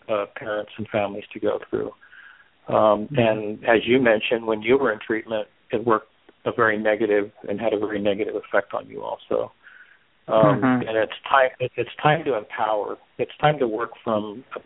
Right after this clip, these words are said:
Speaker 1: a, a position of abundance and not a deficit. And as long
Speaker 2: Right.
Speaker 1: as they keep us in a deficit mode in terms of what we're thinking,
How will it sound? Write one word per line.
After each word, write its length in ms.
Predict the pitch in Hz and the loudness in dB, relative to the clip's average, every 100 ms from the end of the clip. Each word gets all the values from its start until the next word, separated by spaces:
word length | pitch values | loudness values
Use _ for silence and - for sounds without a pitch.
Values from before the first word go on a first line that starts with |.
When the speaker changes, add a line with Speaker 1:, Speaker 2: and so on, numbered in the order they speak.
| 127 | -8
Speaker 1:
a, 40 | |
a 40 | 117 | -6
position 540 | 107 113 110 120 104 | -4 -2 -2 -4 -4
of 160 | 104 107 | -2 -2
abundance 460 | - 110 107 95 - | 0 0 0 -6 -8
and 100 | 110 | 0
not 180 | 104 104 | 0 0
a 40 | |
deficit. 640 | 101 107 - - - 120 - - - - - - _ _ - | 2 0 0 -12 -8 -8 -10 -20 -20 -20 -20 -20 _ _ -2
And 100 | 113 | 2
as 60 | 110 | 6
long 220 | 135 131 | 6 8
Speaker 2:
Right. 20 | |
Speaker 1:
as 100 | 131 | 6
they 80 | 127 | 2
keep 260 | - 123 123 | 2 -2 -2
us 60 | - | -6
in 80 | 117 | -6
a 60 | 107 - | -6 -8
deficit 420 | 113 120 - 107 | -10 -8 -10 -4
mode 280 | 107 107 107 | -2 -2 -4
in 80 | |
terms 260 | - 113 110 | -2 -2 -2
of 80 | 110 | -4
what 160 | 110 | -2
we're 160 | 101 95 - | -4 -4 -4
thinking, 460 | 107 110 104 107 | -4 -4 -10 -10